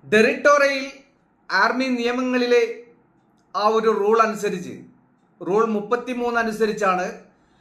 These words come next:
രണ്ടായിരത്തി ഇരുപത്തിയഞ്ച് മെയ് ആറിന് പുറപ്പെടുവിച്ച വിജ്ഞാപനം പ്രകാരം ടെറിട്ടോറിയൽ ആർമിയിലെ എല്ലാ ഉദ്യോഗസ്ഥരെയും, എൻറോൾ ചെയ്ത ഉദ്യോഗസ്ഥരെയും ആവശ്യാനുസരണം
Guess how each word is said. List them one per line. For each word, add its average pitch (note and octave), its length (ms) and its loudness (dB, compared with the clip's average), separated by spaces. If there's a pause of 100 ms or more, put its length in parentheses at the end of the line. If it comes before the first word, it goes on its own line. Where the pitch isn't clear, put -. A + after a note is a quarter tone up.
(220)
രണ്ടായിരത്തി C#4+ 680 2 (140)
ഇരുപത്തിയഞ്ച് C4+ 600 0 (120)
മെയ് B3 200 0 (100)
ആറിന് A#3+ 280 -2 (120)
പുറപ്പെടുവിച്ച A3+ 580 -2 (580)
വിജ്ഞാപനം A3 580 -2 (120)
പ്രകാരം F#3+ 420 -2 (1800)
ടെറിട്ടോറിയൽ C#4+ 760 4 (500)
ആർമിയിലെ C4 460 0 (240)
എല്ലാ C4 240 0 (140)
ഉദ്യോഗസ്ഥരെയും, A#3+ 760 0 (640)
എൻറോൾ A#3 360 2 (100)
ചെയ്ത A#3+ 200 0 (140)
ഉദ്യോഗസ്ഥരെയും A#3 720 0 (340)
ആവശ്യാനുസരണം A3 960 -2